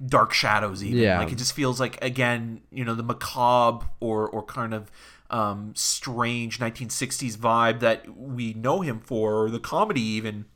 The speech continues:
Speaker 1: is, is just not there anymore. And, and I don't know where that changed for him. Maybe it was after Sleepy Hollow. I, I don't know, but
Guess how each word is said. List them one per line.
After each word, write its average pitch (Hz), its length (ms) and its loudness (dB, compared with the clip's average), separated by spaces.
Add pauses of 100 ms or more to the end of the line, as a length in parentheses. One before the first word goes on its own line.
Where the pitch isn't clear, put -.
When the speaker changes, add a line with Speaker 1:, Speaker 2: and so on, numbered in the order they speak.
(880)
Speaker 1:
is, 143 280 -2
is 147 200 -2
just 151 180 -2
not 135 220 2
there 143 240 0
anymore. 104 520 -10
And, 113 380 -6 (340)
and 117 360 -10
I 127 100 -6
don't 131 180 -4
know 127 140 0
where 117 800 -2 (480)
that - 320 -10 (240)
changed 202 640 -8
for 247 100 -10
him. 254 160 -10
Maybe 185 220 -8
it 233 80 -8
was 226 160 -8
after 214 240 -6
Sleepy 202 380 -10
Hollow. 185 380 -6
I, 139 240 -4
I 127 120 -4
don't 131 180 -6
know, 139 260 -6
but 127 280 -6